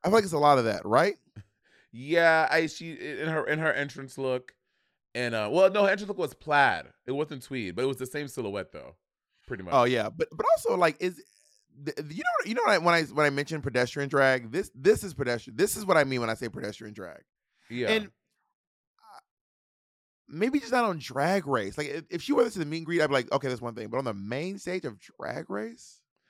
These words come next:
Speaker 2: I think there's a time and place, right? I think, but I'm, I'm interested to see what, if what else comes along, because her promo look was great. It wasn't,
Speaker 1: I
Speaker 2: you
Speaker 1: agree.
Speaker 2: know,
Speaker 1: Like,
Speaker 2: so
Speaker 1: you've,
Speaker 2: maybe it'll come.
Speaker 1: you've worn, um,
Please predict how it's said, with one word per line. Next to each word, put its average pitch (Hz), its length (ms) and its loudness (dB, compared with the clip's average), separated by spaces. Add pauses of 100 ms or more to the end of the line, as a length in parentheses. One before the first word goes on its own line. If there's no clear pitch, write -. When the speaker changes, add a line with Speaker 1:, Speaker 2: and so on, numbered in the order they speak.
(260)
Speaker 2:
I 196 60 -2
think 214 100 -6
there's 190 120 -6
a 160 60 -8
time 147 220 -10
and 113 100 -10
place, 120 300 -6
right? 101 160 -6
I 123 60 -6
think, 139 380 -12
but 139 160 -6
I'm, 147 140 -6
I'm 175 100 -8
interested 190 280 -10
to 143 40 -16
see 147 140 -8
what, 135 380 -4
if 147 160 -8
what 131 180 -4
else 123 240 -4
comes 147 360 -12
along, 147 320 -4
because 131 420 -4 (240)
her 226 100 -4
promo 170 400 4
look 135 220 4
was 113 280 2
great. 107 440 -2
It 127 40 -6
wasn't, 113 360 -6
Speaker 1:
I 170 100 -6
Speaker 2:
you 156 60 -6
Speaker 1:
agree. 117 120 -2
Speaker 2:
know, 131 240 -8 (300)
Speaker 1:
Like, 214 140 2
Speaker 2:
so 139 100 -4
Speaker 1:
you've, 302 80 0 (100)
Speaker 2:
maybe 269 60 -14
it'll 123 160 -16
come. - 140 -16
Speaker 1:
you've 311 280 -2
worn, 139 760 4 (120)
um, 110 500 -2